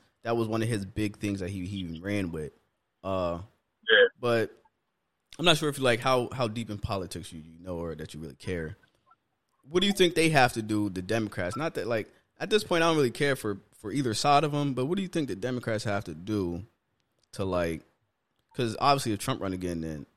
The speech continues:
Speaker 1: that motherfucker might win. Like, I don't feel like they're really appealing to anything, the Democrats, so what could they even appeal to that could,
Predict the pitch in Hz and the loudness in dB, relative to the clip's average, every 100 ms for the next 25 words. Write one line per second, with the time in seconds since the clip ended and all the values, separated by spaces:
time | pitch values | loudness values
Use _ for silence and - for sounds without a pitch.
0 | _ _ 117 107 85 82 71 60 120 92 | _ _ -4 -4 -2 -6 -6 -6 -4 -4
1 | 71 110 _ _ _ - 104 101 87 _ | -6 -14 _ _ _ -4 0 0 -2 _
2 | _ _ _ - 135 135 - 127 117 - | _ _ _ -4 -2 0 0 2 8 8
3 | 127 123 110 101 160 180 160 123 110 117 | 10 6 4 2 2 6 4 4 0 0
4 | 113 113 104 95 92 147 165 - 113 101 | -2 -2 -4 -4 -2 0 0 -2 0 0
5 | - 107 101 139 - 120 120 113 110 98 | 0 -4 -4 -6 -6 -4 -2 -2 -2 -4
6 | 87 - - 131 113 - 139 113 101 - | -6 -6 -6 -6 -8 -6 -2 -2 -4 -10
7 | _ _ _ _ _ 95 95 - 98 90 | _ _ _ _ _ -4 -4 0 -2 0
8 | 85 | -4